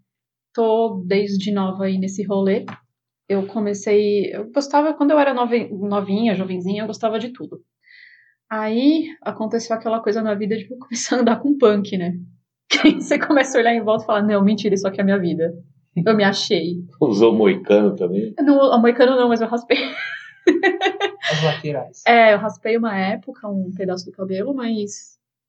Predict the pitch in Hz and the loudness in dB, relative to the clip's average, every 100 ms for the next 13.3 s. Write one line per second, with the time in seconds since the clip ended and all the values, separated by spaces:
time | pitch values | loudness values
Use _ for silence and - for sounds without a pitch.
0 | _ - 143 135 220 160 165 - 254 262 | _ -12 -6 -4 -4 -8 -8 -6 2 2
1 | 202 208 185 170 175 196 - 320 233 208 | 2 0 -4 -2 0 0 -2 0 2 4
2 | 240 185 175 190 - - _ _ _ _ | 4 2 0 -6 -14 -20 _ _ _ _
3 | _ - 233 226 220 220 262 330 294 320 | _ 0 4 8 8 6 4 2 4 4
4 | 415 440 370 262 190 - 202 190 - 240 | 4 2 4 4 2 -4 -10 -10 -10 -8
5 | 240 294 - 302 262 247 240 - - 196 | -6 -6 0 4 4 4 -2 -6 -8 -2
6 | 226 262 277 262 247 220 247 277 254 214 | 2 2 2 0 0 4 4 4 2 0
7 | 185 180 196 202 190 190 190 190 196 220 | 0 0 0 0 0 -2 -2 -2 -2 0
8 | 233 - 208 208 214 214 208 202 202 190 | -2 0 -2 0 -4 -4 -4 -4 -4 -2
9 | 208 202 220 202 190 196 202 - 190 - | -4 0 4 4 2 0 -4 -6 -14 -16
10 | _ _ 185 220 240 - - 233 254 294 | _ _ -2 0 0 -2 0 2 4 2
11 | 294 277 - 254 - 254 311 - 254 233 | 2 -2 0 0 4 2 2 0 2 4
12 | 247 285 - - 196 180 - 196 - 175 | 2 0 0 0 -2 -2 -6 -4 0 2
13 | 156 156 | 0 -6